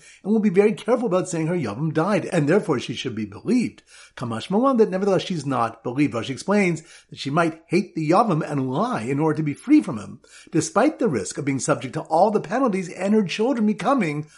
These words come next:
mamzerim. So, a huntress whose testimony that her Yavam died in a safari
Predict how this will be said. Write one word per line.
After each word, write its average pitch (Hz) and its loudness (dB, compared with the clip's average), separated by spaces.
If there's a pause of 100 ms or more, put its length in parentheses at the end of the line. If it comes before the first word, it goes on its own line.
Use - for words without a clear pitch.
(160)
mamzerim. 101 -4 (160)
So, 247 0 (320)
a 202 0
huntress 233 -2
whose 180 -4
testimony 208 0
that 131 0
her 120 0
Yavam 135 0
died 151 0
in 117 -6
a 95 -14
safari 135 0